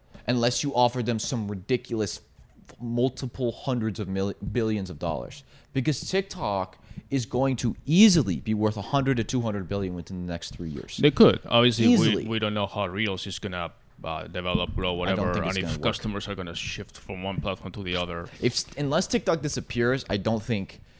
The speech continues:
Speaker 1: uh, Reels is gonna beat TikTok. The only way Reels beats TikTok is if TikTok disappears.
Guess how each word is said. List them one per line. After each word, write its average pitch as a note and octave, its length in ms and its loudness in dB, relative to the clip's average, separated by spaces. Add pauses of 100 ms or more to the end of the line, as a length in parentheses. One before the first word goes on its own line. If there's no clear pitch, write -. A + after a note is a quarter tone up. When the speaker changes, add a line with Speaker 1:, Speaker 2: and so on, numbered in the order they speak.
(300)
Speaker 1:
uh, F2 320 2
Reels F#2 420 0
is D#2+ 80 -10
gonna E2 180 -6
beat D#2 240 -6
TikTok. - 380 0
The - 80 -2
only C#3 140 2
way D#3 140 8
Reels A#2+ 420 6
beats A2 360 -2
TikTok G2+ 460 0
is F#2 120 -4
if F#2+ 100 -8
TikTok - 400 -2
disappears. - 640 -10